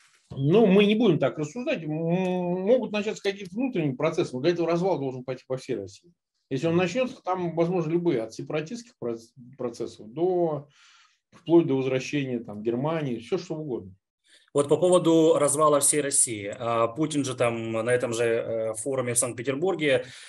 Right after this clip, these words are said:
Speaker 2: э, да, если я не ошибаюсь, заявлял о том, что вот, э, наследник Петра и там пятое, десятое.
Speaker 1: Он и до этого заявлял, он повторял
Speaker 2: Да.
Speaker 1: эти тезисы об исторической России, но он и до этого на встрече с молодыми предпринимателями тоже об этом говорил.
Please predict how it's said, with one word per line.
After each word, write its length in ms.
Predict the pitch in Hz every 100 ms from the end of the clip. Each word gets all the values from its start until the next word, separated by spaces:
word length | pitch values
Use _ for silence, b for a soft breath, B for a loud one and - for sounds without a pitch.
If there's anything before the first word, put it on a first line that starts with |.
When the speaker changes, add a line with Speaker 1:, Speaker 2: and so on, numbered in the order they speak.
| B
Speaker 2:
э, 500 | 113 113 110 107 107 107
да, 140 | 139
если 180 | 202 131
я 40 | 117
не 60 |
ошибаюсь, 460 | 107 120 113 107 107
заявлял 380 | 120 127 127 120
о 60 |
том, 220 | 110 117 113
что 240 | - 110
вот, 320 | 110 107 107 110
э, 500 | 104 104 104 101 101
наследник 520 | 123 131 120 113 -
Петра 560 | 120 143 180 190 175 123
и 140 | 110
там 420 | 110 104 104 101
пятое, 320 | 101 107 117 110
десятое. 600 | 117 - 185 170 - 131 196
Speaker 1:
Он 80 | 202
и 60 | 196
до 100 | 196
этого 300 | 185 - 127
заявлял, 360 | 120 131 113 127
он 120 | 135
повторял 500 | 147 - 160 170 131
Speaker 2:
Да. 40 |
Speaker 1:
эти 140 | 123 131
тезисы 340 | 214 240 -
об 160 | 131 127
исторической 540 | 143 139 117 - 117
России, 320 | 127 127 117
но 120 | 120 156
он 120 | 180
и 40 | 175
до 120 | 165
этого 520 | 175 170 156 143 - b b
на 100 | 127
встрече 280 | 127 165 147
с 20 |
молодыми 400 | 139 135 135 135 123
предпринимателями 1000 | 131 - 131 151 143 123 123 120 117 117
тоже 240 | 127 110
об 120 | 101
этом 200 | 101 98
говорил. 320 | 95 95 95